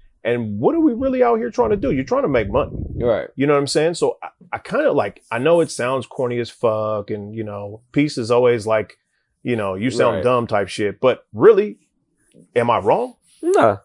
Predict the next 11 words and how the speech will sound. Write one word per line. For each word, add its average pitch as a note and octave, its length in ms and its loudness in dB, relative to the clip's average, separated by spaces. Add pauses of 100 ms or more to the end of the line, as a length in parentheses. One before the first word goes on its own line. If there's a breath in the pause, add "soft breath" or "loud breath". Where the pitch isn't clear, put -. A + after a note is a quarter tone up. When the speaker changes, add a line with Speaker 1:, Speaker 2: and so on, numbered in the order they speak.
Speaker 2:
of B2+ 200 -6
course G3+ 240 4
not. G2+ 240 -2
But G#2 260 0
motherfuckers C3+ 500 0
got B2 160 -4
just - 280 -8
too C3 100 -4
prideful. A2 640 -8
Speaker 1:
Yeah, A#2+ 160 0
exactly. G2+ 540 -2